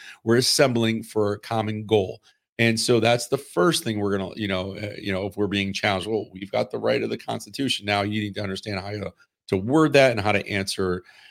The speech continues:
you know, cease and desist if you get it," and that sort of thing. And sometimes I can help people with that. Sometimes it's better just to find a constitutional, uh, law attorney in your area. Um, but we do have that right to stand on.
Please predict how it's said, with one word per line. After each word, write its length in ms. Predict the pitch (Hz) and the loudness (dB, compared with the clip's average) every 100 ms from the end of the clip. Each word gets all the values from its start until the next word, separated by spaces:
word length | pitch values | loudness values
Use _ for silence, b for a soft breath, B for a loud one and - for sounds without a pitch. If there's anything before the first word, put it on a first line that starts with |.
| B - | B -6
you 80 | 90 | -4
know, 80 | 82 | 0
cease 320 | - 123 - | 2 2 2
and 80 | 98 | -2
desist 440 | - 110 107 - | 0 2 2 0
if 120 | 95 | -6
you 80 | 95 | 0
get 140 | 104 | 2
it," 80 | 101 | 4
and 100 | 95 | 2
that 180 | 117 127 | 0 2
sort 160 | 127 117 | 0 0
of 80 | |
thing. 240 | 117 117 110 | 0 0 0
And 240 | 98 98 - | -4 -8 -14
sometimes 500 | - 110 104 113 104 | -8 -6 0 0 0
I 80 | |
can 100 | 104 | 0
help 220 | 101 104 107 | 0 0 -2
people 180 | 104 | -4
with 140 | 104 95 | -2 2
that. 300 | 98 101 - | 2 2 -2
Sometimes 440 | 98 90 98 95 | -10 -4 -2 -2
it's 100 | 92 | -6
better 220 | - 98 | -4 -4
just 200 | 95 98 | -4 -6
to 60 | 110 | -8
find 300 | - 95 95 | -4 -4 -4
a 180 | 92 95 b b b - | -6 -10 b b b -2
constitutional, 680 | 98 - 101 - 95 92 104 | -2 0 -4 -2 -4 -2 -2
uh, 180 | 87 90 | -2 0
law 220 | 101 98 | 2 2
attorney 300 | 92 101 95 | 0 -4 -4
in 80 | 92 | -6
your 120 | - | -4
area. 420 | 117 113 113 107 B B B B | 2 4 4 2 B B B B
Um, 380 | 95 95 95 - _ _ | -2 0 0 -4 _ _
but 220 | 202 - 120 | -4 -2 0
we 100 | 113 | 0
do 320 | - 139 156 | 2 4 4
have 340 | 113 123 117 | 4 2 2
that 200 | 107 110 - | 0 -2 -4
right 400 | 98 101 101 - | -4 -2 -4 -4
to 100 | 98 | -4
stand 380 | - 160 156 | -2 0 0
on. 180 | 98 - | -2 -4